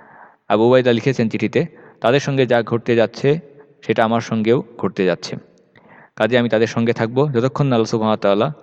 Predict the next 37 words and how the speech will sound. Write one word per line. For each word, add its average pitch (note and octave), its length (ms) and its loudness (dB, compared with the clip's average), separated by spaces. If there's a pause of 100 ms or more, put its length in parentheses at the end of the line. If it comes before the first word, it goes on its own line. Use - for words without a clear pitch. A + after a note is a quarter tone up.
(400)
আমার G#2 200 2
ব্যাপারে G#2 260 2
তার G2+ 100 -4
সিদ্ধান্ত G2+ 400 -6
প্রকাশ - 340 -8
করেন। D2+ 220 -8 (600)
আমাকে F#2 280 -4
ক্ষমা A2+ 260 0
করুন C3 300 0 (260)
এবং G2 160 -2
আমাকে G2 380 -2 (140)
এখানেই A2+ 340 0
অবস্থান F#2+ 340 -2
করার A2+ 540 -2
অনুমতি G2 440 -4
প্রদান E2+ 280 -4
করুন।" D#2 260 -8 (1080)
আবু C#3 180 2
উবাইদা D#3+ 500 2
তিনি C3+ 140 0
ইচ্ছা C3+ 200 0
করলে B2+ 240 2
সেখান A#2 240 -2
থেকে A2 140 2
চলে A2+ 220 2
আসতে G#2+ 220 -2
পারতেন। G#2 380 -2 (280)
তার G#2+ 140 -2
হাতে G#2+ 220 -2
সময় A2 380 2
এবং G2+ 200 0
সুযোগ A2+ 340 -2 (300)
দুইটাই A#2+ 240 0
ছিল, C3 300 -2
কিন্তু A#2 460 -2 (540)
তিনি A#2 180 2
তার A2 400 -2